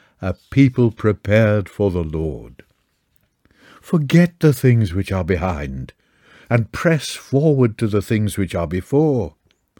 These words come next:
Though you may belong to the straitest sect of popular religion, and in all good fame with its officials, come out from it,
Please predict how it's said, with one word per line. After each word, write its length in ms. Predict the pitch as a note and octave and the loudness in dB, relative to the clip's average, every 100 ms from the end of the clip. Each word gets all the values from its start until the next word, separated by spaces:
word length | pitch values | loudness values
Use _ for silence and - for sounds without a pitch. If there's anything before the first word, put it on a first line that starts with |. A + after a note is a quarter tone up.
| _ _ _ _ - - _ | _ _ _ _ -20 -20 _
Though 220 | E3+ G3+ | 4 6
you 240 | F#3 B2+ F#2+ | 6 6 4
may 240 | D2 D2 | 0 -6
belong 520 | D2+ C#2 D#2+ A#2+ B2+ G2+ | -8 -6 0 4 4 2
to 120 | F#2+ | -2
the 140 | E2+ | -4
straitest 640 | - - A#2 B2 - G#2 - | -8 -4 0 2 0 -4 0
sect 320 | B2+ B2+ - | -2 -2 -8
of 180 | E2 - | -8 -4
popular 520 | B2 - A2 G2 G2 | -4 -2 -2 0 0
religion, 560 | F#2 G2 A#2+ B2 B2+ B2+ - - - - | 0 0 -2 2 0 0 -12 -20 -20 0
and 340 | C#3 B2 G#2 | 4 4 4
in 160 | F2+ A2+ | 2 4
all 240 | C#3 A2 | 4 2
good 240 | G#2 G#2+ | 2 0
fame 360 | - A#2 A#2+ B2+ | 2 4 4 4
with 180 | G#2+ G#2+ | 4 0
its 180 | B2+ G2 | -4 -6
officials, 720 | - A#2+ - A#2+ A#2 G#2+ - _ _ _ _ - | -4 -4 -2 -2 -2 -6 -16 _ _ _ _ -18
come 340 | - A#2 A2+ | -2 2 4
out 300 | A2 A2+ - | 4 2 0
from 320 | - G2 G2+ | -4 -2 0
it, 220 | F2+ - | -2 -6